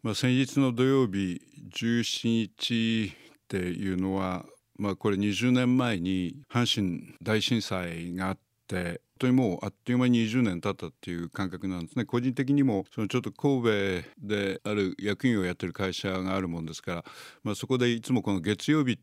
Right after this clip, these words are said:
てのはいつもその会議の日で、その日の朝、こういったことが起きたと。まあ、それから連絡が取れなくて、しばらく経ってからまだ連絡が取れるようになっても、まだまだ混乱状況っ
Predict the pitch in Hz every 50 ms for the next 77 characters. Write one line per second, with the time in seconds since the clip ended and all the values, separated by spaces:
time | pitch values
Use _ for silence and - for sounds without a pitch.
0 | _ _ _ - 123 117 120 110 - 110 107 98 113 104 101 98 98 95 95 -
1 | - _ _ _ - - - 117 113 113 113 113 113 104 101 92 85 80 - _
2 | _ _ - - - 104 95 90 85 - - - - - 95 92 85 80 - _
3 | _ _ - - - - 113 117 107 110 110 95 90 104 113 - - 85 76 76
4 | 71 - _ _ _ _ _ - 95 92 87 - - 101 87 85 82 78 - _
5 | _ _ _ - - - - 82 80 80 82 - - - 92 82 - - 80 76
6 | - _ _ _ _ - 123 117 - - 131 143 120 - 143 139 139 131 123 120
7 | 131 139 135 135 120 131 127 - 127 127 143 143 135 131 113 - - - - _
8 | - 117 104 - - 131 135 143 143 - - 135 117 - 120 117 95 95 104 101
9 | 101 98 104 113 113 113 104 - 113 101 - 123 117 135 135 120 110 104 101 92
10 | 87 92 101 107 104 - _ _ _ _ _ - 95 92 107 110 101 92 87 82
11 | 90 120 143 156 147 131 110 101 104 - - 110 104 107 104 101 92 104 104 95
12 | - 101 90 85